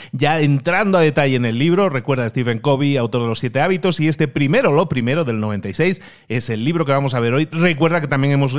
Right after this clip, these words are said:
em, hemos resumido en el pasado un libro que se llama El octavo hábito, también de Stephen Covey. Este es el tercer libro que vemos de él.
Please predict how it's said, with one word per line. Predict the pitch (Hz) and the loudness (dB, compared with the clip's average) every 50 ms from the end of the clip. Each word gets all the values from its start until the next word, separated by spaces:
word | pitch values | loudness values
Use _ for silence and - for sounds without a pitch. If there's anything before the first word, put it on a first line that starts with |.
| 143 - | -4 -2
em, | 131 123 120 117 113 107 104 95 87 85 85 87 - _ _ _ _ - - _ _ - - | -2 -2 0 0 -2 -2 -2 -4 -6 -8 -12 -16 -18 _ _ _ _ -20 -20 _ _ -8 -6
hemos | 139 139 139 143 | -4 -2 0 0
resumido | 151 147 139 - 135 139 151 185 226 208 170 | 0 0 -2 -2 0 2 2 2 2 2 2
en | 147 147 | 2 2
el | 147 143 | 0 0
pasado | - 139 131 - 156 147 147 175 175 165 - - - - | 0 -2 -2 0 0 2 2 2 0 -2 -6 -20 -12 -6
un | - 139 143 | -2 0 0
libro | 147 151 147 151 | 2 2 0 0
que | 139 135 | -2 -2
se | - 143 | -2 0
llama | 131 135 139 139 147 147 156 151 - - - - | 0 0 0 0 0 -2 -2 -4 -8 -14 -10 -6
El | - 139 143 143 | -2 0 0 0
octavo | 139 - - 147 135 123 127 127 | 0 0 -2 0 0 2 0 0
hábito, | 127 123 143 151 - 226 226 | 0 0 -4 -4 -6 -6 -6
también | - 120 107 113 113 110 | -4 -4 -2 -2 -2 -2
de | 110 107 | -2 -2
Stephen | - 123 117 113 98 | -2 -2 -2 -2 -2
Covey. | - - 143 147 160 151 | -2 -2 -2 0 0 -2
Este | 139 - 147 | -2 -2 -2
es | 139 - 143 | -2 0 0
el | 131 123 | -2 -2
tercer | - 135 120 110 - 160 165 | -2 -4 -4 -2 -2 -2 -2
libro | 147 147 139 131 117 | -2 -2 -2 -2 -2
que | 104 120 | -2 -2
vemos | 117 123 120 113 107 | -2 0 0 -2 0
de | 110 147 | 0 0
él. | 165 | -2